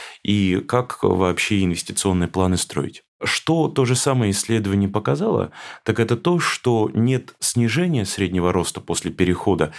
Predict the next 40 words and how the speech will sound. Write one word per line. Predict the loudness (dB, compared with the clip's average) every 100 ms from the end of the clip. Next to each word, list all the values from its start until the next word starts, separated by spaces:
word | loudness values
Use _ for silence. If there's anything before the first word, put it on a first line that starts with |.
| -18 -12
к | -2
таргетированию | 0 0 0 2 2 2
инфляции, | 0 0 -2 -2 -6 -8 -14 -20 -20 _
и, | -2 0
как | 0 2
ни | 2
странно, | 2 0 2
нет | 2 0
снижения | 0 0 2 2 2
волатильности. | 2 0 -2 -4 -6 -8 -12 -20 -20 -20 _
То | -2
есть | -2 -2 0 -2 -2
<laughs> | -10 -12 -2
как-то | -2 2 2
так | 2 0
получается, | 2 2 2 0 0 -2 -2
что | -2 -2 0 0
слишком | -2 0 0 0 0
существенно | 0 -2 0 -2 -2 0 0 -4 -14 -2
инфляция | 0 2 2 2 -2 0
проседает, | 0 0 0 0 0 0 0
но | 0
при | 2
этом | 2 0
колебаться | 0 0 2 0 0 0
она | 0 0
всё-таки | -2 -4 -6
продолжает. | -2 0 2 0 -4 -10 -14 -20 -10 -2
Мы | 0
это | 2
видим | 2 2
на | 0
примере | 2 2 2 0
России. | 0 -2 -4 -6
Если | -4 -4 -2 0
мы |
смотрим | 2 2 0 0
с | 0
шестнадцатого | -2 0 0 -2 -2 -2
по | 0 0